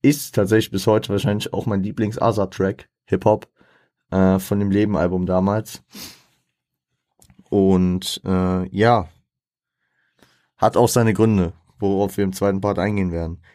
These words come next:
Im ersten Part geht er erstmal auf, ähm, Entwicklung ein.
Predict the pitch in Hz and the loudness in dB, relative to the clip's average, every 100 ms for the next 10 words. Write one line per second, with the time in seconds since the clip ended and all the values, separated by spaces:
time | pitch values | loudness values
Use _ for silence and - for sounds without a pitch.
0 | _ 98 123 139 135 131 127 120 120 90 | _ 0 0 0 0 2 2 2 0 2
1 | 113 123 113 - 104 104 98 - 90 92 | 0 0 -2 0 -2 -2 -4 -6 -2 0
2 | 92 92 95 - 101 98 101 104 101 101 | 0 -2 -4 -4 -4 0 -2 2 2 2
3 | 98 95 - _ _ - 80 76 78 | 0 -2 -8 _ _ -6 -4 -6 -10